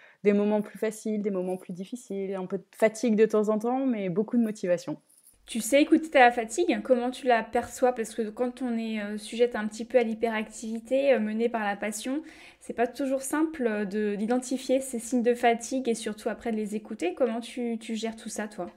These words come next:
Speaker 1: Euh, eh ben, en fait, la, la, la fatigue, bizarrement, ce qui va me permettre le mieux de l'identifier, c'est mes enfants. C'est que j'ai des enfants qui sont en bas âge. Du coup, à cet âge-là, c'est un peu des éponges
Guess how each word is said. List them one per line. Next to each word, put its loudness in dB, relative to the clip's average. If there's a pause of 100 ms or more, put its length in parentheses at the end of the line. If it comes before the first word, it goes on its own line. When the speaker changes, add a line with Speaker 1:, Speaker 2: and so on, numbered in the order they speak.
Speaker 1:
Euh, 8
eh 8
ben, 6
en 6
fait, 4
la, 6
la, 6
la 4
fatigue, 4 (720)
bizarrement, 8
ce -14
qui -4
va 6
me 0
permettre 6
le 4
mieux 2
de 4
l'identifier, 4
c'est -2
mes 0
enfants. -4 (880)
C'est 6
que 12
j'ai 2
des 6
enfants 4
qui 0
sont 2
en 6
bas 6
âge. 8
Du 4
coup, 6
à 10
cet 2
âge-là, 8
c'est 2
un 6
peu 4
des 10
éponges 2